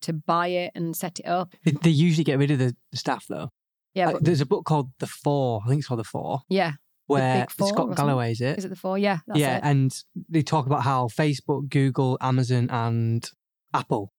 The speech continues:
Speaker 1: Apple, yeah.
Speaker 2: that just constantly battle to buy startups all the time, and all they do is bring it in-house
Speaker 1: Mm-hmm.
Speaker 2: constantly and change the brand.
Speaker 1: It's mad, isn't it?
Speaker 2: But, but th-, they're giving pe-, people a lot of money for startups, and this is why you, you mentioned a guy before that keeps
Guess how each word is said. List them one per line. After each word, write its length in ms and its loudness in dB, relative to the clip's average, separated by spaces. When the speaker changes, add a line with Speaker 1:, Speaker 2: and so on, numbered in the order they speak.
Speaker 1:
Apple, 320 -8
yeah. 140 -8
Speaker 2:
that 180 2
just 300 -2
constantly 720 2
battle 720 -2
to 100 -6
buy 280 0
startups 760 -4
all 200 2
the 80 0
time, 480 -2
and 80 2
all 160 2
they 120 2
do 200 0
is 220 -2
bring 220 2
it 80 0
in-house 520 -2
Speaker 1:
Mm-hmm. 100 -6
Speaker 2:
constantly 600 0
and 320 2
change 220 2
the 80 0
brand. 460 0
Speaker 1:
It's 100 -12
mad, 220 -2
isn't 160 0
it? 120 0
Speaker 2:
But, 200 0
but 140 0
th-, 180 0
they're 120 2
giving 200 2
pe-, 160 0
people 300 -2
a 40 4
lot 100 0
of 100 -2
money 260 2
for 100 -8
startups, 560 -2
and 80 4
this 120 0
is 80 -2
why 120 2
you, 120 0
you 240 2
mentioned 280 2
a 40 2
guy 180 0
before 340 0
that 140 -6
keeps 320 -4